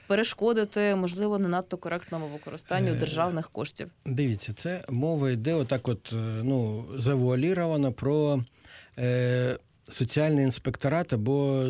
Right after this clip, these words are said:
Speaker 2: державний інспекторат. От ми, я так коротко сказав. Зараз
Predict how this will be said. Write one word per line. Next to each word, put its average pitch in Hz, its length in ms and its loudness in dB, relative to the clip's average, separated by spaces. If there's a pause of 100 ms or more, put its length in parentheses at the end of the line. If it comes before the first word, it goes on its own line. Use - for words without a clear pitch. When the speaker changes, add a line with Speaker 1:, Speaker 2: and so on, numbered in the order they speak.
Speaker 2:
державний 120 600 2
інспекторат. 98 760 -2
От 113 140 -6 (240)
ми, 131 160 2 (160)
я 123 260 -2
так 107 180 -4
коротко 123 400 0
сказав. 110 440 0 (360)
Зараз 151 420 -2